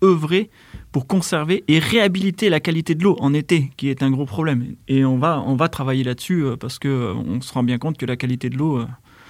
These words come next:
euh, est un enjeu fort, euh, pour les baignades, pour le tourisme, et cetera. Donc, euh, il y a certainement des, des, des investissements, euh,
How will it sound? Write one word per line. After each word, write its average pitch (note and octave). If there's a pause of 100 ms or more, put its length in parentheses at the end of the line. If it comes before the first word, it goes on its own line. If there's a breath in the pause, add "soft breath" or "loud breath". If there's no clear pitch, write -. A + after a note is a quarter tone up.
(240 loud breath)
euh, A#2
est C3
un C3
enjeu C3
fort, C#3+
euh, B2+
pour C3
les C3
baignades, C3
pour B2
le B2
tourisme, B2+
et G#2+
cetera. C3+
Donc, B2
euh, B2 (420 loud breath)
il A#2+
y B2+
a B2
certainement C#3
des, B2
des, E2
des C3
investissements, C3
euh, A2+